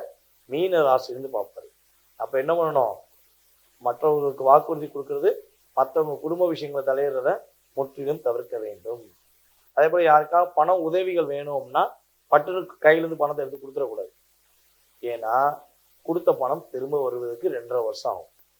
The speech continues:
அது வருமா வராதுங்கிறத உங்க சுய ஜாதகத்திலையும் பார்க்கணும். So இப்பெல்லாம் கொடுத்தீங்கன்னா திரும்ப வர்றதுக்கு கஷ்டம் அப்படிங்கிறது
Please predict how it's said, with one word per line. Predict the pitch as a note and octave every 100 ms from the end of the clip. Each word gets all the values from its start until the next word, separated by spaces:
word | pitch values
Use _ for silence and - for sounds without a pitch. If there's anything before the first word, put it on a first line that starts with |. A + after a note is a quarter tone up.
| -
அது | B2
வருமா | G2+ C3+ E3 F3
வராதுங்கிறத | D#3 D3+ D#3 D3+ C#3+ C#3+ F3+
உங்க | F3+ D3
சுய | C#3 E3
ஜாதகத்திலையும் | D#3+ D#3+ D#3 E3 D3+
பார்க்கணும். | D3+ D#3+ B2 - _ _ _ _
So | D3+
இப்பெல்லாம் | C#3 C3 D#3+ F#3 E3
கொடுத்தீங்கன்னா | E3+ E3+ F3+ F3+
திரும்ப | D#3+ D#3+
வர்றதுக்கு | C#3+ C#3 C#3+ G3
கஷ்டம் | C3 - - C3+ A#2 G2 _ -
அப்படிங்கிறது | A#2+ A#2+ A#2 E3+